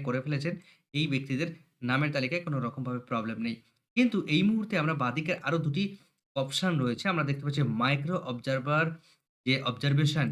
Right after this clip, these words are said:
সেই অবজারভেশন, সেখান থেকে pending for observation, মাইক্রো অবজারভাররা এই ব্যক্তির রেসপেক্টে কী অবজারভেশন নিচ্ছেন, তা এখানে তাদের কমেন্ট বা তাদের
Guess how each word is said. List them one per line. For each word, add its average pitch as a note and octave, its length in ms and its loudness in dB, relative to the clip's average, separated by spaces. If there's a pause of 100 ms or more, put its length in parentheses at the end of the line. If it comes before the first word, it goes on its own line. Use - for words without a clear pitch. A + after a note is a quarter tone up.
সেই C3+ 160 -2
অবজারভেশন, A2 400 -6 (100)
সেখান E3 220 -2
থেকে E3+ 120 0 (100)
pending C#3 320 2 (240)
for C3 100 -4 (100)
observation, B2 520 -4
মাইক্রো B2 280 -4
অবজারভাররা B2+ 420 -4 (520)
এই F#3 140 4
ব্যক্তির F#3 300 -2
রেসপেক্টে C#3+ 420 -2 (100)
কী - 80 -10 (100)
অবজারভেশন B2 460 -6
নিচ্ছেন, B2+ 260 -4 (340)
তা - 140 -12
এখানে C3+ 180 0 (400)
তাদের A#2+ 200 -4 (140)
কমেন্ট B2+ 360 2
বা B2 60 0 (100)
তাদের A#2+ 180 -4